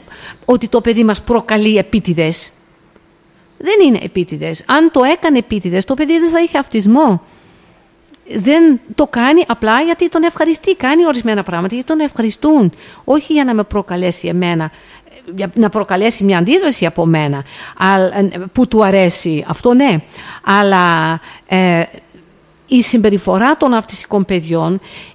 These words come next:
είναι δύσκολα να καταλάβεις αν δεν έχεις κάποια στήριξη από ένα άτομο που κατανοεί πώς λειτουργεί το παιδί.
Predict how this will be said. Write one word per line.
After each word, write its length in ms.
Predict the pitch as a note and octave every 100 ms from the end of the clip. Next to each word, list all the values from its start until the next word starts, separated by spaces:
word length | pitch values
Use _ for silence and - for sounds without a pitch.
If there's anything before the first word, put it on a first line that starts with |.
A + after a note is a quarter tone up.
| _ -
είναι 540 | D4 D#4+ D#4 D#4 D4+ - - _ _ _ _ _ _ _
δύσκολα 640 | A3 A#3+ E4+ - F4+ D4+ A#3
να 100 | G3+
καταλάβεις 800 | G#3+ G3+ F3+ F#3 E3 D#3+ F3 -
αν 180 | G#3 G3+
δεν 220 | G#3+ A3
έχεις 400 | G#3 G#3 G#3 F#3+
κάποια 340 | - F#3+ - F#3+
στήριξη 920 | - A#3+ C4 B3 - - A#3 A3 F3 - - - _ _ _
από 260 | G3+ G#3 G#3
ένα 180 | G3 -
άτομο 340 | G#3 G#3 G3
που 140 | - -
κατανοεί 800 | G3 F3+ F3+ F#3 G3 A3 E3 - _ _ _ _
πώς 160 | G3+ G#3
λειτουργεί 400 | G3+ F3+ F3 E3
το 120 | D#3+
παιδί. 420 | E3 D3+ C#3+